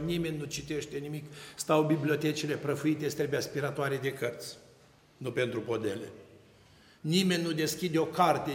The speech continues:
nimeni nu răsfoiește, nimeni nu răsfoiește o pagină. Epoca cititului a adormit, epoca scrisului de mână a adormit,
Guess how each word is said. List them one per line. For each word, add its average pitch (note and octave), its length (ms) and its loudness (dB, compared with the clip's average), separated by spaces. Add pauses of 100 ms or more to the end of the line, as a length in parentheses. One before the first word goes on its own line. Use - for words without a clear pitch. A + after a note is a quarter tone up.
nimeni E3+ 300 -2
nu E3 100 -2
răsfoiește, D#3 800 0 (360)
nimeni E3+ 420 4
nu E3+ 80 6
răsfoiește E3+ 920 4
o E3 60 6
pagină. B2 760 4 (1040)
Epoca F#3 520 8
cititului G3+ 580 6
a G3+ 100 10
adormit, G#3 640 6 (680)
epoca F3+ 520 8
scrisului F3+ 560 4
de F3 100 8
mână G3 260 4
a F#3 100 6
adormit, F#3+ 500 2